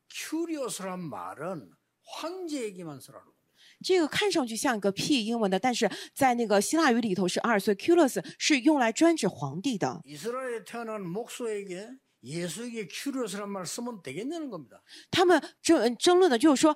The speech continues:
Speaker 2: 这个在以色列出生的木匠家的孩子能够成为这样的皇帝kyrios吗？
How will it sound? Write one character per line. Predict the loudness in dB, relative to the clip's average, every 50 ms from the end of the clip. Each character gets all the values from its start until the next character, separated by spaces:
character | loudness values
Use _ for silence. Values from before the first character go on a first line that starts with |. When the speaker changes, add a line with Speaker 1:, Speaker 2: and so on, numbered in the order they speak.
| 0 -4 0
Speaker 2:
这 | 2 4 4
个 | 6
在 | 6 4 4
以 | 4 2
色 | 0 0 2
列 | 2 2
出 | 4 4 2 2
生 | 4 2
的 | 2
木 | 2 2 0 2
匠 | 4 4 2 2
家 | 2 0 0 0
的 | 0
孩 | 0 0 0
子 | 0 0 -2 -4 -4 0
能 | 4 4 4 6
够 | 6 4
成 | 4 4 2 0
为 | 0 0
这 | 0 0
样 | 0
的 | 0
皇 | -2 -2 -4 -4 -2 -2
帝 | -2 -4
kyrios | -4 -4 0 2 4 4 2 0 -2 -4
吗？ | -4 -4 -4